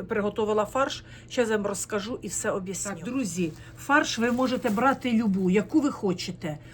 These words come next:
У мене свинина. Сюди що я положила? Е, картоплинку, морквинку,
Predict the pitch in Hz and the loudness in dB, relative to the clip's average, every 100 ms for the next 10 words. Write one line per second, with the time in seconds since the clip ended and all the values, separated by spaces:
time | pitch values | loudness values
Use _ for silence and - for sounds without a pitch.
0 | - 240 254 302 294 - 254 240 185 160 | -8 0 2 4 4 2 2 2 2 0
1 | 156 - - - - - - - 262 233 | -4 -10 -18 -18 -18 -18 -10 -2 2 6
2 | 320 - 311 277 - 247 240 185 185 165 | 6 6 4 4 2 -2 0 0 0 0
3 | 151 160 - - - - - - - - | -4 -6 -8 -8 -18 -20 -20 -20 -20 -20
4 | - - - - - 208 220 196 190 165 | -20 -20 -20 -18 -8 -2 2 4 2 0
5 | 160 - - 370 - 294 - 320 311 254 | -6 -14 -16 -12 0 2 4 2 2 2
6 | 240 226 - 226 220 202 - 226 285 302 | 2 0 0 0 0 -2 -6 2 4 2
7 | - 254 254 233 214 - 220 214 202 | 2 4 4 4 0 0 0 0 -2